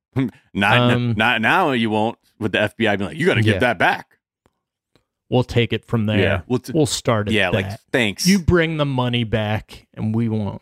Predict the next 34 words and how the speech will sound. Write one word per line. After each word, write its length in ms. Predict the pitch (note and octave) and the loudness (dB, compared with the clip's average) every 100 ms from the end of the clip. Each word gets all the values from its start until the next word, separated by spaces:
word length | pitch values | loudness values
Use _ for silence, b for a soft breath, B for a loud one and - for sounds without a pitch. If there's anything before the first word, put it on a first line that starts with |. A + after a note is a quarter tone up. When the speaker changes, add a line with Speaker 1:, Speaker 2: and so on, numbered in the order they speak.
| _ | _
Speaker 2:
That's, 360 | C3 A#2 - - | -2 -2 -8 -4
that's 360 | A#2 A#2 - | -2 -2 -4
Speaker 1:
That's 240 | - B2+ G#2 | -2 0 -2
Speaker 2:
some, 300 | G2+ A#2+ - | 0 0 0
Speaker 1:
stepdad 100 | A#2+ | 0
Speaker 2:
yeah, 200 | A#2 A2 | 2 2
Speaker 1:
who 160 | A2 | 0
Speaker 2:
fuck. 80 | G#2 | -2
Speaker 1:
suspects 500 | G2+ - G#2+ G#2 - | -2 -2 0 0 -2
you 300 | G#2 G2 F#2+ | -2 -2 -2
may 280 | F2 F#2+ G#2 | -2 0 0
have 260 | G2+ F#2+ - | 0 -2 -6
smoked 480 | - - G2 F#2+ _ _ | -8 -2 -2 -2 _ _
part 240 | G2+ G2 | -2 -2
of 100 | E2+ | -2
his 200 | F#2 D#2+ | -6 -6
good 320 | D2+ G#2 G2 | -6 -4 -4
cigar. 540 | - F2+ D#2+ D2 C#2 - _ _ _ _ _ _ _ _ _ D#3+ | -4 -6 -6 -6 -10 -18 _ _ _ _ _ _ _ _ _ 0
Speaker 2:
Right. 220 | C#3+ A#2+ | 2 4
Speaker 1:
"Why 120 | F3 | 4
don't 140 | G#3+ F3 | 2 2
you 140 | F3+ | 4
just 140 | F#3+ | 2
be 120 | D3+ C#3+ | 2 2
Speaker 2:
<laughs> 20 | |
Speaker 1:
honest 320 | C#3 D3 D3 | 2 0 0
with 100 | D#3+ | -2
me, 140 | D#3 C#3+ | -2 0
bud, 420 | D3 D3 D3 C3+ | 0 2 0 -2
and 140 | B2 | -2
we'll 140 | B2 A2+ | 0 0
go 200 | A#2 G#2 | -2 -2
from 280 | - F#2+ F2 | -6 -12 -8
there." 320 | D#2+ D2+ | -8 -10